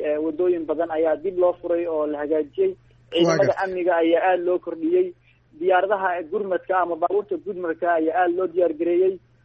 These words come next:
Speaker 1: Marka sanadkan, eh, aad baa loogu diyaar garoobay in, eh, eh, duyuuf raxmaanka ay imanaya magaalada Makka ay helaan dhammaan adeegyadii ay ugu baahnaayeen inay ka helaan, eh, arrimaha xajka.
Speaker 2: Waayahay, een,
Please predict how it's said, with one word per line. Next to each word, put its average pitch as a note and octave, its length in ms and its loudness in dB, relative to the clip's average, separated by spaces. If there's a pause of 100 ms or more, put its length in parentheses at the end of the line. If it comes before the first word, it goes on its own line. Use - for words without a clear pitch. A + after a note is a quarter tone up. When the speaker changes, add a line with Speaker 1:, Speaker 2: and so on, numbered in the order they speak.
(200)
Speaker 1:
Marka F#3+ 460 -2
sanadkan, G3+ 540 -2
eh, E3+ 340 2
aad E3+ 300 0
baa F3+ 120 2
loogu F3 300 2
diyaar E3 320 0
garoobay D#3+ 380 0 (100)
in, E3 160 -8
eh, D3+ 600 0
eh, D3 260 0
duyuuf E3 280 -4
raxmaanka E3+ 520 -4
ay D#3+ 140 0
imanaya E3+ 360 -2
magaalada D#3+ 380 2
Makka E3+ 420 -4 (440)
ay E3 140 2 (100)
helaan D#3+ 400 2
dhammaan F3+ 320 0
adeegyadii D#3+ 460 0
ay D#3 60 -2
ugu E3 180 -2
baahnaayeen D#3 600 -2
inay D#3 260 -6
ka - 140 -10
helaan, D3 300 -2 (180)
eh, C#3+ 220 0 (180)
arrimaha C#4 280 -6 (120)
xajka. - 240 -20 (460)
Speaker 2:
Waayahay, G3+ 540 2
een, F3+ 280 0